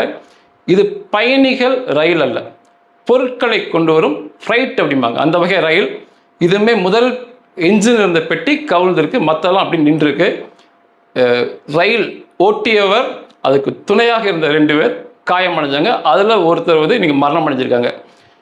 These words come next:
இது எல்லாத்தையும் பார்க்கும்போது மிகப்பெரிய தாக்குதல், உலகப் போருக்கு பின்னால் நடத்தப்பட்ட தாக்குதல் இது. இப்ப உங்களுக்கு புரிய வரும். நம்ம வந்து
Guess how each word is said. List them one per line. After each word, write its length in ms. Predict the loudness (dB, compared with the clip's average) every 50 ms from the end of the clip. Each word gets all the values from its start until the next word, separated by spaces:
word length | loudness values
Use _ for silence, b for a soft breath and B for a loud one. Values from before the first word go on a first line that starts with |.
| b _ _ _
இது 140 | 0 2 2 2 2
எல்லாத்தையும் 540 | 2 2 2 2 0 0 -2 -2 -2 -2 0
பார்க்கும்போது 640 | 0 0 0 0 -2 -2 0 0 0 0 0 0 0 0 -2 -4 -6 -10 -18 _ _ _ _ _ _ _
மிகப்பெரிய 840 | -2 -2 0 0 0 -2 -2 -2 -4 -2 0 0 2 2 0 -2 -2
தாக்குதல், 600 | -2 -2 -2 0 -2 -2 0 0 0 -2 -4 -6 -12 -20 -20 _ _
உலகப் 460 | 0 0 2 2 2 0 -2 -2 0
போருக்கு 320 | 0 0 0 0 -2 -6 -6
பின்னால் 500 | -2 -2 0 0 0 0 0 0 -2 -4 -8 -12 -18 -20 _ _
நடத்தப்பட்ட 600 | -6 -4 -4 -2 -2 -2 -2 -2 -2 -2 -2 -2
தாக்குதல் 420 | -2 -2 -2 -2 -2 -2 -2 -2
இது. 120 | -2 -4 -6 -10 -16 -20 _ _ _ _ _ _ _ _
இப்ப 180 | -6 -2 0 0
உங்களுக்கு 600 | 2 2 0 0 0 0 2 2 2 0 -2 -2 -2
புரிய 280 | 0 2 2 2 2
வரும். 340 | 2 0 0 -2 -4 -10 -14 -20 _ _ _ -4
நம்ம 180 | -2 0 0
வந்து 300 | 2 0 2 2 2 2